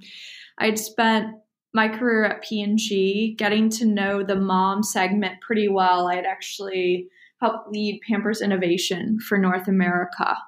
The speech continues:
um, in my most recent role at P and G. So it was very intimately, um, aware of this millennial mom segment. And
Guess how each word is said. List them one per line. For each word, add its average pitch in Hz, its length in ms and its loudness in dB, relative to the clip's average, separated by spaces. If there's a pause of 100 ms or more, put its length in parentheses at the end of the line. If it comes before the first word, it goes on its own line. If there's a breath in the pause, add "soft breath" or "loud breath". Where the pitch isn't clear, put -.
(160)
um, 180 600 0 (640 loud breath)
in 208 100 4
my 202 100 4
most 196 300 2
recent 190 300 -2
role 180 240 2
at - 160 -6
P 190 160 -4
and 185 120 2
G. 175 220 2
So 208 220 0
it 202 180 0
was 208 160 0
very 240 540 0
intimately, 214 840 2
um, 180 540 0 (720)
aware 208 420 4
of 196 140 0
this 190 260 -2
millennial 208 480 2
mom 190 340 2
segment. 190 640 0 (160)
And 196 460 -2